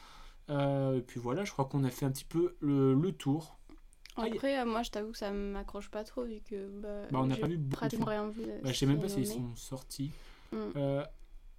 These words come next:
Speaker 1: c'est marrant parce qu'il y a une, euh, il y a une,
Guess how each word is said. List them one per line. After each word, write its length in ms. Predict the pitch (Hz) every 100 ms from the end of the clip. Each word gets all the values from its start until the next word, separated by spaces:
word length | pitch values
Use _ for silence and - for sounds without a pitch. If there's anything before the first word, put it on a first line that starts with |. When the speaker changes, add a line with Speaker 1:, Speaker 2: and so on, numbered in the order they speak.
| - -
Speaker 1:
c'est 120 | 151
marrant 200 | 185 247
parce 140 | -
qu'il 120 | -
y 80 | 147
a 40 | 147
une, 180 | 143
euh, 520 | 139 135 135 131 131 135 135 - - - -
il 80 | 147
y 80 |
a 20 | 139
une, 640 | 139 135 131 131 131